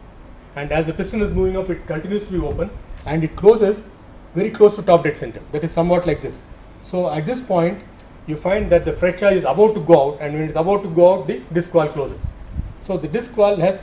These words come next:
unsymmetrical timing. So the difference between the piston control port and the disc valve is that the disc valve is unsymmetric. It is also fixed, but it is unsymmetric. Now the third thing is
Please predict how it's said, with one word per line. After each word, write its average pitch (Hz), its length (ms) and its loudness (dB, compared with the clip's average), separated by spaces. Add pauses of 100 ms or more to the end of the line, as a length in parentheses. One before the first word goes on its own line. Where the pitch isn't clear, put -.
unsymmetrical 185 600 -2
timing. 120 260 -6 (280)
So 165 100 -4
the 143 80 -10
difference 214 320 -2
between 190 220 -2
the 175 80 -4
piston 196 320 -8
control 175 280 0
port 170 260 -6
and 151 100 -12
the 139 40 -12
disc 160 180 -8
valve 170 260 -2
is 165 100 -6
that 151 220 -10
the 139 80 -8
disc 160 180 -6
valve 180 220 0
is 254 180 -8 (220)
unsymmetric. 165 500 -4 (1000)
It 170 120 -6
is 165 80 -4
also 196 240 2
fixed, - 300 -10 (100)
but 160 120 -2
it 170 80 -6
is 160 80 -4
unsymmetric. 151 480 -4 (1160)
Now 165 80 2
the 151 100 -2
third 269 360 4
thing 208 220 4
is 165 220 -2